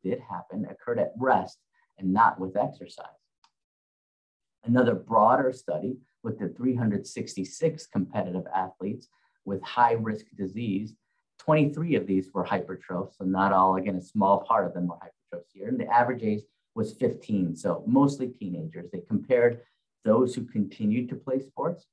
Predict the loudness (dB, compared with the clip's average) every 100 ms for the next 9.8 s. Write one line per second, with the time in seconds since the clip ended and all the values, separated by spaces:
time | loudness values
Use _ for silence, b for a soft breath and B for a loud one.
0 | _ -8 -4 0 2 2 0 -4 0 0
1 | -2 -8 b b b -4 -4 -4 -4 0
2 | 2 2 2 2 0 -2 -8 -10 -6 -4
3 | -4 -8 -8 -6 -6 -2 0 0 -2 -4
4 | -4 -6 -6 _ _ _ _ -4 -2 -2
5 | -2 -2 -4 -6 _ _ _ -2 0 -2
6 | -2 -2 0 -4 0 2 2 0 -2 -2
7 | -4 -8 _ _ _ -6 -4 -2 -2 -2
8 | -4 -4 -2 -2 -6 -10 _ -6 -2 2
9 | 2 2 -6 -6 -6 -2 -4 -4